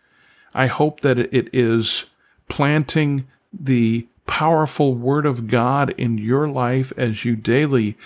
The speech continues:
listen in and participate with the Word of God and allow the Word of God to supernaturally come into your life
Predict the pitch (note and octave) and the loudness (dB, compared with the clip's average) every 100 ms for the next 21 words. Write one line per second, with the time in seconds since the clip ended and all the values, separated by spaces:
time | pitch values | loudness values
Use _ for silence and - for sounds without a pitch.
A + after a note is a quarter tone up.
0 | - - C3 C#3 C#3 D#3+ C3+ B2+ B2 B2 | -20 -8 0 2 2 0 0 2 2 2
1 | A#2 - A#2 - C3 C3+ - A#2 C3 A#2 | -2 -2 -4 -2 -4 -4 -2 -2 0 0
2 | A2+ - A2 A2+ A#2+ A2+ A#2+ G#2 G2+ G#2+ | 0 0 0 0 0 -2 0 0 0 -2
3 | G#2+ _ _ - - - - B2 A#2 - | -6 _ _ -20 -20 -20 -6 0 0 0
4 | B2 A2+ A#2+ B2+ D3 D3+ C3+ A2+ A#2+ C#3 | 0 2 2 2 2 2 2 2 2 2
5 | B2+ B2 A2+ A2+ A2 - - E3 - C#3+ | 0 0 0 0 -4 -6 -2 -2 0 0
6 | C3 C3+ - D3 C3 B2+ - B2+ A2 B2+ | 2 0 0 2 2 0 -2 -2 0 0
7 | C#3 - D3+ C#3 B2 A2+ G2 G#2+ - | 0 0 0 0 0 0 -2 -2 -6